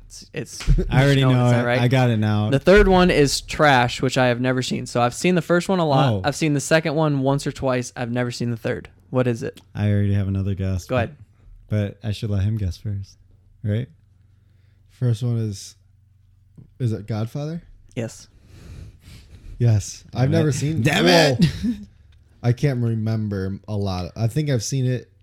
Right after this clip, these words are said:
Speaker 2: at least one.
Speaker 3: I've only
Speaker 2: but
Speaker 3: seen
Speaker 2: I
Speaker 3: the
Speaker 2: can't
Speaker 3: first
Speaker 2: remember
Speaker 3: one.
Speaker 2: it all.
Speaker 1: So you've never seen the second one?
Speaker 3: I've only seen the
Speaker 1: Either
Speaker 2: I've
Speaker 1: of
Speaker 2: never
Speaker 1: you?
Speaker 2: seen the second or third.
Speaker 1: And you can't remember anything from the first
Speaker 2: No,
Speaker 1: one?
Speaker 2: yeah, so basically it'd be starting new. Yeah.
Speaker 3: I've
Speaker 1: There
Speaker 3: only
Speaker 1: you go.
Speaker 3: seen the first
Speaker 1: So that's
Speaker 3: one.
Speaker 1: a good pick then.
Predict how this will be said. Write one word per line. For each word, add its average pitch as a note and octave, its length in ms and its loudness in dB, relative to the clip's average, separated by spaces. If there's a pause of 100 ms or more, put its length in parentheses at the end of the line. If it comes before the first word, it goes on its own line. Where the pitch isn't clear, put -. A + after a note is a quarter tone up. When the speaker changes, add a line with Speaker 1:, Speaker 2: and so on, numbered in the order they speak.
(540)
Speaker 2:
at G#2+ 100 -4
least A2+ 260 0
one. F#2+ 500 -8
Speaker 3:
I've A2+ 180 0
only A#2+ 220 6
Speaker 2:
but A2 60 2
Speaker 3:
seen A2+ 100 4
Speaker 2:
I - 40 6
Speaker 3:
the G#2 60 2
Speaker 2:
can't G#2+ 160 2
Speaker 3:
first A2 140 2
Speaker 2:
remember G2+ 220 0
Speaker 3:
one. F#2 80 -2
Speaker 2:
it F#2 40 -6
all. F2+ 200 -8 (280)
Speaker 1:
So - 140 0
you've D3 220 6
never D3 180 2
seen C#3+ 180 -2
the C#3 80 -2
second B2+ 260 0
one? B2 160 2
Speaker 3:
I've G#2 80 0
only A2 220 4
seen G#2 180 -2
the G2 60 0
Speaker 1:
Either C#3 180 4
Speaker 2:
I've B2 60 4
Speaker 1:
of A#2+ 60 4
Speaker 2:
never A#2+ 100 4
Speaker 1:
you? B2+ 40 2
Speaker 2:
seen A2+ 80 0
the G#2 80 -2
second G#2+ 280 -4
or G2+ 80 -4
third. G#2+ 120 -4
Speaker 1:
And C#3 120 2
you D3 240 4 (160)
can't D3 240 0
remember D3 320 2
anything A#2 320 -2
from A2+ 100 -10
the G#2+ 60 -4
first A2+ 200 -2
Speaker 2:
No, A2 100 0
Speaker 1:
one? G#2+ 140 2
Speaker 2:
yeah, A2+ 120 0
so A#2+ 160 -2
basically A2+ 340 0
it'd G2 60 -6
be G2 80 -4
starting F#2+ 340 -6
new. F#2+ 340 -8
Yeah. G#2 120 -14 (180)
Speaker 3:
I've A2 140 -2
Speaker 1:
There G#2 80 0
Speaker 3:
only G#2+ 100 6
Speaker 1:
you A2 60 4
go. A#2 80 0
Speaker 3:
seen G#2+ 80 0
the G2+ 80 2
first G#2+ 260 -2
Speaker 1:
So A#2+ 60 -2
that's F#2 120 0
Speaker 3:
one. A#2+ 40 0
Speaker 1:
a B2 40 -2
good B2+ 140 -2
pick D3 180 -4
then. A2+ 240 -6